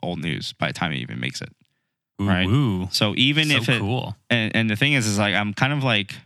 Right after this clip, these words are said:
Speaker 1: worried a little bit because I know there's gonna be some point where some feature somewhere is gonna make it in Insiders. It's not gonna be stable. It's gonna break everything.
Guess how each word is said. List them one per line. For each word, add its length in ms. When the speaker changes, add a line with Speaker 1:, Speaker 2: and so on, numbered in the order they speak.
Speaker 1:
worried 400
a 40
little 180
bit 160
because 200
I 60
know 120
there's 160
gonna 100
be 100
some 220
point 260
where 360
some 260
feature 320
somewhere 720
is 80
gonna 160
make 180
it 80
in 60
Insiders. 580
It's 300
not 200
gonna 120
be 100
stable. 320
It's 100
gonna 120
break 240
everything. 560